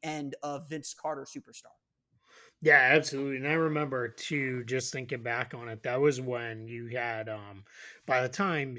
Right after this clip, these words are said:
Speaker 2: they were down three, they were three oh in that series, you really had, um, Stan Van Gundy was kinda searching for stuff, which is not,
Speaker 1: Yeah.
Speaker 2: that's not a criticism, 'cause that's just where anybody would be at. But if you remember, remember Dwight and Gortat would share the court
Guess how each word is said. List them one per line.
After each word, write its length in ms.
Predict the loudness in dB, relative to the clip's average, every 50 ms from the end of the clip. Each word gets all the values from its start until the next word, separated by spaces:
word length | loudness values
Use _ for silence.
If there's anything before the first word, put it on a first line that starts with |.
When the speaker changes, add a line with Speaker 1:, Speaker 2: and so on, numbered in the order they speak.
| -2 2
Speaker 2:
they 160 | 4 4 4
were 180 | 4 2 0
down 520 | 0 -2 -2 -4 -4 -4 -4 -6 -8 -8 -10 -14 -16 -16
three, 720 | -12 -8 -6 -6 -6 -6 -8 -8 -8 -8 -8 -10 -10 -12 -14 _ _ -10
they 80 | -8
were 180 | -8 -8 -10 -12 -8 0
three 240 | 2 4 6 6 6
oh 180 | 4 2 0
in 80 | -2 -2
that 240 | -2 -4 -4 -4 -6
series, 440 | -6 -4 -2 -2 -2 -4 -6 -8 -14 -18 -20 -20 -20 -20 _ -6
you 160 | -2 0 4
really 300 | 6 6 6 4 2 2
had, 440 | 2 2 2 2 0 0 -2 -2 -4
um, 320 | -4 -6 -6 -8 -10 -10
Stan 300 | -12 -6 -4 -4 -2 -2
Van 200 | -2 -4 -6 -6
Gundy 300 | -6 -8 -8 -6 -6 -6
was 240 | -6 -6 -8 -8 -10
kinda 320 | -12 -12 -12 -10 -10 -12 -16 -18 _ _
searching 640 | -10 -8 -6 -6 -6 -4 -4 -4 -4 -4 -8 -12 -16 _
for 240 | _ -8 -8 -8 -8 -10 _ _
stuff, 420 | -10 -8 -4 -2 -2 -2 -4 -4 -6
which 220 | -6 -6 -4 -6
is 140 | -6 -6 -6
not, 160 | -6 -4 -4
Speaker 1:
Yeah. 180 | -6 -6 -6 -8
Speaker 2:
that's 160 | -10 -10 -10
not 140 | -10 -10 -10
a 40 | -12
criticism, 600 | -8 0 4 4 4 4 4 0 -4 -8 -12 -14 -14
'cause 280 | -12 -10 -10 -10 -10 -12 -14 -14 -16 -16 -8 -4
that's 200 | -2 0 0 0
just 160 | 0 -2 -2
where 160 | -2 -2 0
anybody 340 | 2 4 6 8 8 8 8
would 160 | 6 4 4
be 160 | 4 4 4 4
at. 220 | 4 2 0 -2
But 140 | -6 -8 -8 -12 -16 -18 -12 -10
if 100 | -6 0
you 120 | 4 4 4
remember, 260 | 4 2 -2 -2 -2
remember 320 | -2 -2 0 2 4 4
Dwight 520 | 4 2 -2 -4 -2 2 2 2 2 2 -2
and 280 | -6 -6 -6 -8 -12 -12 -8
Gortat 460 | -2 0 0 2 2 0 0 -2 -4
would 120 | -6 -6
share 220 | -2 -2 0 -2 -2
the 80 | -4
court 480 | -10 -8 -2 2 4 4 4 4 0